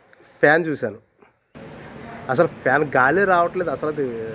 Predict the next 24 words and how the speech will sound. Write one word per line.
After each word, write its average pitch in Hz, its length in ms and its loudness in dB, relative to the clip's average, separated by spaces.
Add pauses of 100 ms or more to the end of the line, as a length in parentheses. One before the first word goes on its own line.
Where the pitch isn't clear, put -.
(1300)
ఫ్యాన్ 151 320 2
బిగించినోడు 143 1040 -2 (1600)
ఆడికి 143 160 4
బుర్ర 135 320 0
ఉందా 143 220 2
అని 151 80 -2
అడుగుతున్నాను 113 380 -6
నేను. 101 180 -16 (920)
బుద్ధి 147 320 -2
ఉందా? 123 260 2
వేసిన 151 320 0
ఫ్యాన్ 156 180 0
తిరగట్లేదంటే 143 840 -2 (1120)
కొత్త 127 200 -2
ఫ్యాన్ 151 160 2
మార్చాలి, 147 400 0
లేకపోతే 143 320 -2
దానికి 143 200 -4
కెపాసిటర్ 139 420 -6
మార్చాలి. 104 400 -10 (880)
ఏవి 151 160 6
మార్చకుండా 156 420 0
అలా 143 180 0
వదిలేసంటే 151 380 -2